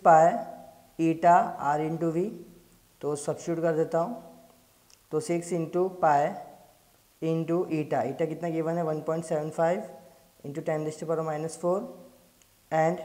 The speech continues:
radius, radius something मुझे दिया zero point zero one five into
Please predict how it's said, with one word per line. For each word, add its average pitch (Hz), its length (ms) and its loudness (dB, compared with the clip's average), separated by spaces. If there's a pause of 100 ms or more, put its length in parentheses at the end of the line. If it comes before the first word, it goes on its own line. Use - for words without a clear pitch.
(200)
radius, 143 640 -2 (920)
radius 147 420 -2
something 160 220 -6
मुझे 165 140 -2
दिया 156 220 -2
zero 156 140 -2
point 165 220 -4
zero 151 220 -2
one 156 160 -4
five 156 320 -4
into 170 360 0